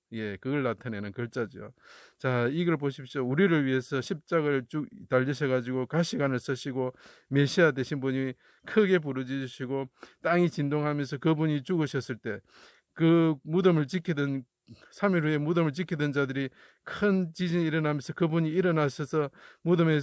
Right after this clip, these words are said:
무덤이 비었다면, 무덤에 사람이 없다는 거죠. 그런 것을 본 그 군 백부장과, 백자도 보입니다. 백부장과 군인들이 벌벌 떨면서 뭐라 그럽니까? "이분은 무덤에서, 죽음에서 부활하신 하나님의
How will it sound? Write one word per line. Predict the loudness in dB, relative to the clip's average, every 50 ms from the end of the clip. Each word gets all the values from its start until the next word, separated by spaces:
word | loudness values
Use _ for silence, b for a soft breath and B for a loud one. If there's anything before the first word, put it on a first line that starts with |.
| -2 0
무덤이 | 0 2 4 4 4 4 2
비었다면, | 2 2 2 2 2 2 0 -2 -2 -2 -4 -6 -6
무덤에 | -2 0 0 2 2 2 2 2 0 0 -2
사람이 | -2 -2 0 0 2 2 2 0
없다는 | -2 -2 -2 -2 0 0 0 -2
거죠. | -4 -4 -6 -8 -8 b b b b b b
그런 | b 4 4 6 6
것을 | 6 4 4 2 0
본 | 0 2 2 2 2 2 0 -2
그 | 0 0 -2 -2 -2
군 | -2 -4 -4 -2
백부장과, | -2 -4 -4 -4 -4 -2 0 0 0 0 0 -2 -6 -6 -6 _
백자도 | -4 -4 -4 -2 -2 -2 -2 0 -2
보입니다. | -2 -2 -2 -2 -2 -4
백부장과 | -2 -2 -4 -2 -2 -2 0 0 0 2 0 -2
군인들이 | -2 -2 0 0 2 2 0 0 0 -2
벌벌 | 0 2 2 4 4 4 2 2
떨면서 | 0 0 0 0 -2 -2 -2
뭐라 | -2 0 0 2
그럽니까? | 2 2 0 -2 -2 -2 -4 -4 -4 b b b b b b b b b
"이분은 | 2 4 4 6 6 6 6 6 4 4 2 0 -4 b b b b b
무덤에서, | 2 4 6 6 8 8 6 4 4 2 2 2 2 0
죽음에서 | 0 0 2 4 4 4 4 4 2 2 -2
부활하신 | -2 0 2 2 4 4 4 2 2 -2 -4
하나님의 | -4 -2 -2 2 2 2 4 4 4 4 4 4 2